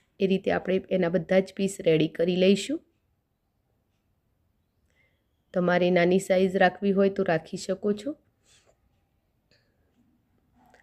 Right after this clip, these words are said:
તો ફ્રેન્ડ્સ, એક રિક્વેસ્ટ છે, હજુ સુધી જો તમે મારી ચેનલને સબસ્ક્રાઇબ ના કરી હોય તો કરી લેજો. બાજુમાં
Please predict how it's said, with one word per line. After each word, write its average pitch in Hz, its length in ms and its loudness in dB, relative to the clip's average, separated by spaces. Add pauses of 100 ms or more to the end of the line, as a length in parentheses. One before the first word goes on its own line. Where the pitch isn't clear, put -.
(2250)
તો 226 60 -4 (180)
ફ્રેન્ડ્સ, 202 340 4 (160)
એક 220 100 -6 (120)
રિક્વેસ્ટ 185 540 0
છે, 254 120 2 (440)
હજુ 185 260 2
સુધી 254 280 4
જો 233 60 8 (100)
તમે 190 180 6 (100)
મારી 180 280 2
ચેનલને 233 360 6 (120)
સબસ્ક્રાઇબ 190 500 0 (100)
ના 165 200 4
કરી 185 240 2
હોય 226 200 2
તો 214 80 2 (120)
કરી 175 280 4
લેજો. 196 260 4 (680)
બાજુમાં 233 460 4